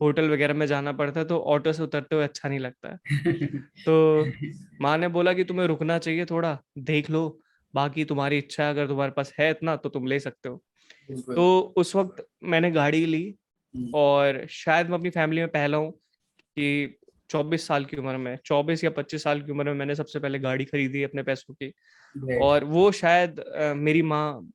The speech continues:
Speaker 1: बड़ा proud feel कर रही थी कि मैंने अपने पैसों की गाड़ी खरीदी है। और उस वक्त उम्मीदें हो गई, अब मेरे घर वालों को मेरे से उम्मीदें हो गई कि ये कुछ कर सकता है। हमने सपने देखने start कर दिए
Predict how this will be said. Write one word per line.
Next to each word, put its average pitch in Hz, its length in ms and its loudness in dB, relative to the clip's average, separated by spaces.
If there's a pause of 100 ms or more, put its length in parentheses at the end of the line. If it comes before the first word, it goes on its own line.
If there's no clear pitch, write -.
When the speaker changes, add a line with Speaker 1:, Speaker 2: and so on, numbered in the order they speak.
Speaker 1:
बड़ा 143 320 0
proud 139 260 -2
feel 135 180 -2
कर 135 140 -6
रही 135 80 -6
थी 135 120 -8
कि 139 80 -6
मैंने 135 180 -6
अपने 135 200 -6
पैसों 127 300 -8
की 131 160 -8
गाड़ी 135 280 -6
खरीदी 131 340 -6
है। 135 120 -8 (480)
और 127 580 2 (240)
उस 165 220 -2
वक्त 185 220 -2
उम्मीदें 165 440 4
हो 139 160 4
गई, 120 180 -6
अब 127 160 -6
मेरे 151 220 2
घर 147 180 2
वालों 151 220 2
को 151 80 -2
मेरे 147 180 -2
से 143 80 -4
उम्मीदें 147 340 0
हो 147 120 4
गई 147 160 2
कि 147 120 -6
ये 143 400 0 (400)
कुछ 151 160 -2
कर 135 140 0
सकता - 320 -10
है। - 80 -12 (140)
हमने 170 260 4
सपने 165 360 0
देखने 151 300 0
start 135 380 -2
कर 135 160 -4
दिए 139 240 -4